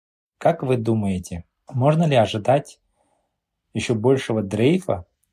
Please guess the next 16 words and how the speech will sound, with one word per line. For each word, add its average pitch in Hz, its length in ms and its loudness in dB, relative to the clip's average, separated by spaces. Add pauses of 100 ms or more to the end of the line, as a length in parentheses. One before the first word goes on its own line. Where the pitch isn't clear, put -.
(600)
Таджикистана 120 720 -2
в - 60 -10
сторону 110 360 0
Китая 135 680 0
на 107 120 -4
фоне 123 340 0
войны 107 360 0
в 98 80 -4
Украине? 95 560 -4 (800)
В - 60 -20
частности, 147 440 0
вот 113 120 -2
китайские 127 480 0
власти 143 320 0
сегодня 110 360 -2
очень 107 380 -2